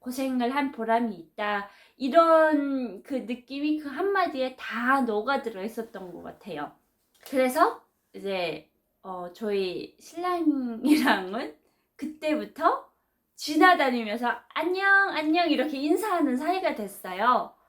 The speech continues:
그게 정말 진짜 한 계단 한 계단 올라간 건데 처음에는 정말 어떤 느낌이었냐면요, 형님들,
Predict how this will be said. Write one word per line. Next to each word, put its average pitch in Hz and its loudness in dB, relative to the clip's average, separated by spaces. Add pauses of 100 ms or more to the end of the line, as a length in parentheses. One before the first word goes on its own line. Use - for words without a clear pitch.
(600)
그게 269 -6
정말 320 0
진짜 262 -4
한 359 -2
계단 349 -6
한 370 -2
계단 359 -2
올라간 226 2
건데 214 -8 (260)
처음에는 415 0
정말 277 -2
어떤 262 0
느낌이었냐면요, 233 -6
형님들, 302 -2